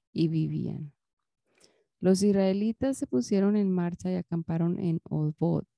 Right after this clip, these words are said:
De allí partieron y acamparon en Iyé, Abarim, que está en el desierto, al oriente de Moab.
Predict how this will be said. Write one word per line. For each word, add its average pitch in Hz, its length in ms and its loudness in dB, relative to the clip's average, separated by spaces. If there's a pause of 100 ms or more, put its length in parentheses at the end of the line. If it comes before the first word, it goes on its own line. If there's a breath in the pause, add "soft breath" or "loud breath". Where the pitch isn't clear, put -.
(920)
De 160 160 0
allí 160 340 0
partieron 196 720 0
y 180 200 -2
acamparon 165 600 -2
en 165 160 0 (100)
Iyé, 156 640 -4 (600)
Abarim, 160 680 -4 (600)
que 170 160 0
está 185 480 -2
en 180 160 0
el 160 180 -2
desierto, 156 800 -6 (760)
al 160 180 0
oriente 165 460 2
de 170 140 2
Moab. 151 360 -4